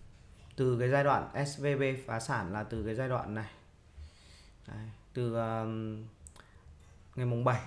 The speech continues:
tháng ba giảm. Giảm tất cả các cổ phiếu này.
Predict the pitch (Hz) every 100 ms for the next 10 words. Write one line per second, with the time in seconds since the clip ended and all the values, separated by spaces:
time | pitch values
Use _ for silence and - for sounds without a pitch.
0 | - - 123 127 139 135 - - - -
1 | - - 120 113 87 - - - - -
2 | - - - 123 95 190 - 117 120 147
3 | 113 - 113 135